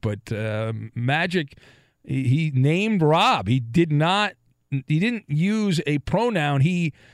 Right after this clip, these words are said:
announced the name of the person. Here, I think we have it. Here we go.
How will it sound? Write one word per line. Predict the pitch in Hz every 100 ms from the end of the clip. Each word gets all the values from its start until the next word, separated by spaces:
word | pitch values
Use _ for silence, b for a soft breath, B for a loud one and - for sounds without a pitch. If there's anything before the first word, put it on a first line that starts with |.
| _ -
announced | 160 160 202 240 196 -
the | 160 165
name | 156 214 214 202 185
of | 160 147
the | 156
person. | 196 240 - 107
Here, | 131 160 151
I | 135
think | 214
we | 165 120
have | 85
it. | 117
Here | 123 135
we |
go. | 139